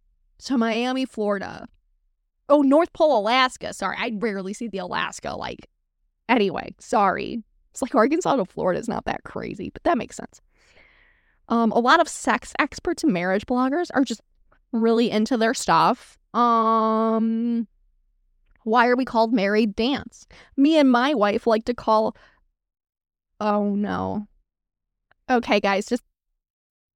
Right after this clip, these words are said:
this is, it's not, like, explicit. It's just so cringy. It physically hurts. And that's why I'm warning everyone.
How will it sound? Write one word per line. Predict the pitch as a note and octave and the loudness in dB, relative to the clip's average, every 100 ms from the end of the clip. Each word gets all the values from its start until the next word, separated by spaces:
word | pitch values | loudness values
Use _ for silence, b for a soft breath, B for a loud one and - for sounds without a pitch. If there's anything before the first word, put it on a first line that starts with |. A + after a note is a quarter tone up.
| _ _ _ _ _ _ - | _ _ _ _ _ _ -2
this | A#3 F#4 D4+ | 4 4 4
is, | D4 A#3 G3 - - B B B B | 2 0 -2 -6 -20 B B B B
it's | D#4+ - | -4 2
not, | F#4+ - | 2 4
like, | F#4 | 0
explicit. | A#3 - - - - A3+ A#3 | -2 -8 -14 -10 -4 0 0
It's | A3+ - | -2 -2
just | D4+ - - - | -2 -2 -6 -4
so | - G3 A#3+ A#3+ b b b b - | 0 2 2 -2 b b b b -14
cringy. | - C#4 A3 G#3+ A#3 A3+ C#4 D4 D#4 - | -8 -2 0 4 4 4 2 2 -2 0
It | D#4 A#3 - - | 0 0 -6 -2
physically | C#4 C4+ - B3+ G3+ | 0 0 0 -2 -4
hurts. | - - - - - | -4 -10 -10 -16 -4
And | C4 C4+ - | -2 0 -2
that's | A3 A#3 G#3+ - | 2 4 4 0
why | F#3+ F#3+ | -2 -2
I'm | F#3+ | -2
warning | F#3+ G3 G3+ G3 | -2 -2 0 -2
everyone. | F3 G3 E3+ - | -2 -2 -2 -4